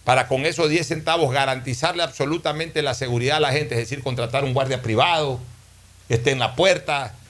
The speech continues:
eh, filtrar un poco la entrada de la gente, eh, eh, obviamente también ponerse de acuerdo que solamente se, en paradas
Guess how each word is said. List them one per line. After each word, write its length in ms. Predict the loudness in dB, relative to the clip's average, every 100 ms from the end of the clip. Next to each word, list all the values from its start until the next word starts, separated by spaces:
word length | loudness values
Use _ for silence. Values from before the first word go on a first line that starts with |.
| -20 -8
eh, 360 | -4 -2 -4 -6 -12 -4
filtrar 440 | -2 2 2 2
un 120 | 2 0
poco 220 | 0 2
la 80 | 0
entrada 320 | 0 2 2
de 60 |
la 100 | 2
gente, 400 | 0 -2 -2 -4
eh, 640 | -2 -2 -2 -6 -6 -8 -8
eh, 140 | -6 0
obviamente 420 | 2 2 0 -4
también 220 | -2 -2
ponerse 320 | -2 -2 -2
de 60 | -2
acuerdo 220 | 0 0
que 80 | 0
solamente 420 | -2 -2 -2 -4
se, 180 | -2 0
en 200 | 0 2
paradas 600 | 4 4 4 2 -2 -6